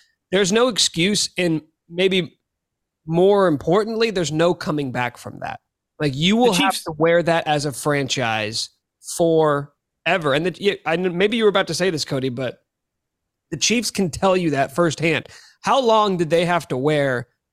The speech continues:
Speaker 1: that loss to the Colts? I mean, really until they won the Super Bowl, right?
Speaker 2: Well, and here's the thing. So, like, yeah, the Chiefs have had a playoff loss just as bad as what we saw from
Speaker 1: What
Speaker 2: the
Speaker 1: year was
Speaker 2: Chargers.
Speaker 1: that? Was that
Speaker 2: So,
Speaker 1: twenty eleven?
Speaker 2: yeah,
Speaker 1: Yeah.
Speaker 2: so,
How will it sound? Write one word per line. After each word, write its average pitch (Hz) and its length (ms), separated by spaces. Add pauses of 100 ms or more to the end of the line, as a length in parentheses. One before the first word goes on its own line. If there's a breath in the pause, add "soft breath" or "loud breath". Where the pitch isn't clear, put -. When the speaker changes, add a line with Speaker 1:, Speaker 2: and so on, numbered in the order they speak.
(180)
Speaker 1:
that 156 260
loss 147 640 (200)
to 160 120
the 143 100
Colts? - 520
I 131 40
mean, 180 140
really 240 220
until 185 200
they 175 100
won 180 180
the 160 60
Super 208 260
Bowl, 107 180
right? 131 240 (560)
Speaker 2:
Well, 233 120
and 208 180
here's 247 280
the 185 100
thing. 208 360
So, 202 240
like, 196 260
yeah, 233 180
the 151 80
Chiefs 220 260
have 208 100
had 185 160
a 180 60
playoff 165 380
loss 143 220
just 151 220
as 143 100
bad 127 280
as 113 240 (100)
what 139 120
we 123 60
saw 117 200
from - 160
Speaker 1:
What 208 40
Speaker 2:
the 262 60
Speaker 1:
year 254 120
was 202 160
Speaker 2:
Chargers. - 120
Speaker 1:
that? - 300
Was 175 100
that 262 200
Speaker 2:
So, 175 400
Speaker 1:
twenty 202 120
eleven? 196 480 (440)
Speaker 2:
yeah, 214 180
Speaker 1:
Yeah. - 80
Speaker 2:
so, 285 420